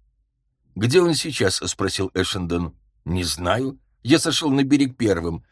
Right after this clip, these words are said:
Мсье Феликс велел мне бежать за вами». «Вероятно, они держат его в зале ожидания». Тяжело дыша, Эшендон вбежал в зал ожидания.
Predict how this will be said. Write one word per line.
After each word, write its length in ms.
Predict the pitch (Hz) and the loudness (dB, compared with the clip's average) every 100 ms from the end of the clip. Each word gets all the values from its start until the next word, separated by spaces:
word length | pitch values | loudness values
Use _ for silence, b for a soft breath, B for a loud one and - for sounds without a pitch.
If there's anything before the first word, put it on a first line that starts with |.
| B B | B B
Мсье 380 | 131 127 147 143 | 0 2 4 4
Феликс 420 | 131 196 147 - | 4 2 2 0
велел 280 | 113 123 160 | 2 4 4
мне 160 | 139 135 | 4 2
бежать 340 | 117 113 123 | 2 2 0
за 160 | 101 117 | 2 2
вами». 440 | 98 95 90 85 - _ _ _ _ _ _ - | 2 2 -2 -8 -12 _ _ _ _ _ _ -10
«Вероятно, 640 | 85 98 92 98 92 98 95 | -2 2 2 0 -2 0 0
они 180 | 98 | 0
держат 400 | 92 110 85 87 | 0 0 -2 -6
его 180 | - 92 | -4 -2
в 60 | 90 | 0
зале 280 | 95 90 90 | -2 -2 -4
ожидания». 680 | 90 110 101 85 55 - - _ _ _ _ _ _ _ _ _ _ _ | -4 -4 -4 -6 -12 -14 -18 _ _ _ _ _ _ _ _ _ _ _
Тяжело 360 | - 117 127 127 | 0 4 6 6
дыша, 400 | 110 104 143 135 | 4 2 2 2
Эшендон 500 | 127 127 - 117 123 | 4 2 2 2 2
вбежал 420 | 104 95 101 117 104 | 2 2 2 2 2
в 60 | |
зал 260 | 87 107 107 | 0 2 2
ожидания. 680 | 92 107 104 98 92 90 | 0 0 -2 -2 -6 -10